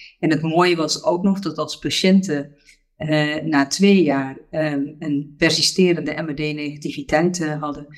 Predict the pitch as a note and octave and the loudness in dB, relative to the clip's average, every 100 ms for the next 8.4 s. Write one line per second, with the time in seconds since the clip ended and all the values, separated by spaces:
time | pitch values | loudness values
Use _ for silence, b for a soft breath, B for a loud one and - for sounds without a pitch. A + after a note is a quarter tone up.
0 | B B _ - E3 E3+ D#3+ D#3 - D#3 | B B _ 0 0 0 -2 -2 -2 -2
1 | - C3+ - E3+ G#3 F#3+ F#3 D#3 D3+ D#3+ | -2 -4 0 2 2 0 -2 -4 -4 -6
2 | D3+ D3 C#3+ C#3+ C#3+ C#3 - G3 - C4 | -4 -2 -2 -2 -2 -2 -4 -6 0 0
3 | D#4 B B B _ D#3 D3 C#3+ D#3 E3 | -2 B B B _ -4 -2 0 0 0
4 | E3 D3+ - C#3+ C#3 C#3 C#3 C#3 C3+ C#3 | 0 -2 -4 -2 -2 -2 -2 -2 -2 -4
5 | C#3+ C#3+ - D#3 C#3+ C3+ C#3+ C3 C#3 D3+ | -6 -8 -10 -4 -2 0 0 -2 -2 -2
6 | D3+ - C#3+ C#3 - D3 C#3 C#3 C3 C3 | -4 -6 -6 -4 0 4 2 2 -2 -2
7 | D3+ E3 D#3+ C#3 C#3 C3 C3 - B2+ B2+ | -2 -2 -2 -2 -4 -2 -4 -2 -4 -2
8 | - D3+ G3+ - | -2 0 0 -4